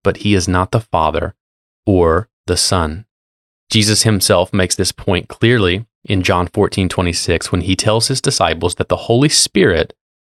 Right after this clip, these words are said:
whom the Father will send in my name, he will teach you all things.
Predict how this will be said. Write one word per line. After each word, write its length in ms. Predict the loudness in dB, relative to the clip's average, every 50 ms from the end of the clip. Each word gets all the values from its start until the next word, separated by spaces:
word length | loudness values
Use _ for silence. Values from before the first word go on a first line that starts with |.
| _ _ _
whom 140 | 0 2 2
the 100 | 2 0
Father 380 | -2 0 0 2 2 2 2 2
will 140 | 2 2 0
send 400 | 0 -2 0 2 2 2 2 2
in 100 | 2 2
my 280 | 2 0 0 0 0
name, 520 | 0 0 0 0 0 0 -2 -4 -6 -6 -8 _ _ _ _ _ _ _ _ -8
he 280 | -2 0 2 2 2
will 140 | 0 0 -2
teach 420 | -2 -2 -2 -4 -4 -4 -4 -4 -2
you 180 | -2 -2 -2
all 280 | 0 0 2 2 2 2
things. 560 | 0 -2 -4 -4 -4 -6 -10 -10 -10 -12